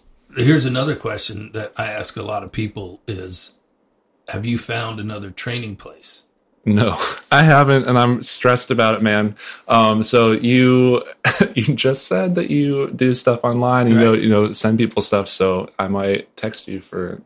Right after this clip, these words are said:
Speaker 2: you know, whatever you're doing one Monday morning, and
Speaker 1: Yeah.
Speaker 2: I'll
Speaker 1: No,
Speaker 2: go do it.
Speaker 1: yeah,
Speaker 2: But
Speaker 1: because, you know, with the space and, uh, how we do our body movements, it's not a lot
Speaker 2: Mm-hmm.
Speaker 1: of equipment, but it'll be hard to find a wood gym.
Speaker 2: I've learned so much in here too. Um, I, I'm really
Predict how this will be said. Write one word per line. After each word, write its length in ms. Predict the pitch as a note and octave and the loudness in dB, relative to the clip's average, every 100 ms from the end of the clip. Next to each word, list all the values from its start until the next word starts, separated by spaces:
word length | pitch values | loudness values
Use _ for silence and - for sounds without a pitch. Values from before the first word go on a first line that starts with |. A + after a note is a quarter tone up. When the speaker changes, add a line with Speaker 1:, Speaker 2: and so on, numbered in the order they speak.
| _ | _
Speaker 2:
you 80 | F#2 | -4
know, 160 | F2 | -2
whatever 240 | F2 F2+ F#2 | 0 0 0
you're 100 | F#2 | 0
doing 380 | F#2+ F#2+ F2 F2 | 0 0 0 0
one 160 | E2+ | 0
Monday 240 | E2 E2 E2 | 0 0 -2
morning, 340 | D#2+ D2+ D2+ | -2 -6 -8
and 100 | D2 | 0
Speaker 1:
Yeah. 260 | C3+ C3 - - | 0 0 -6 -8
Speaker 2:
I'll 80 | - | -2
Speaker 1:
No, 160 | C#3 | -2
Speaker 2:
go 60 | A2 | -2
do 60 | E2+ | -4
it. 140 | - | -6
Speaker 1:
yeah, 120 | D3+ C#3+ | -4 0
Speaker 2:
But 40 | |
Speaker 1:
because, 340 | D#3 D#3+ D#3 | 0 2 0
you 80 | F3+ | 0
know, 220 | D#3+ C3+ - | -2 -2 -2
with 220 | C#3+ C3+ | -2 -2
the 60 | A#2+ | -6
space 520 | - D3+ D3+ C#3 - | -6 -2 0 -2 -6
and, 200 | A#2+ A#2+ - | -10 -12 -10
uh, 120 | B2 - A2+ | -12 -10 -8
how 160 | A#2 | -6
we 120 | A2+ A#2 | -6 -6
do 200 | A#2+ A2 | -6 -8
our 120 | A2 _ _ | -12 _ _
body 340 | - A2+ A#2+ A#2 | -8 -4 -4 -4
movements, 460 | A2+ G#2+ A2 G2+ | -8 -10 -12 -12
it's 180 | G#2+ - | -12 -8
not 300 | A2+ A2 - - | -8 -8 -10 -8
a 80 | |
lot 180 | A2 G#2 | -2 0
Speaker 2:
Mm-hmm. 140 | F#2 F2+ | 0 -2
Speaker 1:
of 60 | |
equipment, 460 | F#2 A#2 A2+ G2 F2+ | -6 -8 -6 -10 -12
but 200 | G#2 - _ _ _ | -14 -14 _ _ _
it'll 220 | A2+ A2 | -6 -6
be 140 | A2 G#2+ | -6 -8
hard 300 | G#2 A2 G#2 | -6 -8 -8
to 80 | F#2+ _ _ _ | -14 _ _ _
find 320 | - A2+ G#2+ | -10 -10 -8
a 40 | |
wood 220 | G#2 A#2 G#2 | -6 -6 -6
gym. 320 | F#2+ - E2+ - - | -12 -16 -20 -20 -2
Speaker 2:
I've 160 | C3 F3 | 2 2
learned 260 | C3+ B2 | 4 2
so 160 | A2+ A2+ | 2 2
much 300 | F#2+ F#2 - | 2 0 0
in 80 | G2 | 0
here 160 | G2+ | 0
too. 400 | F#2 - G2 F#2+ G#2 | 0 0 2 0 -2
Um, 220 | F#2+ F#2 F2+ | -2 0 0
I, 180 | G2 F#2+ - _ _ | -2 -2 -6 _ _
I'm 420 | G#2+ A2 G#2 F#2+ | 0 2 2 -2
really 500 | F2+ F#2 F2+ E2+ F2 | -2 0 0 -2 -6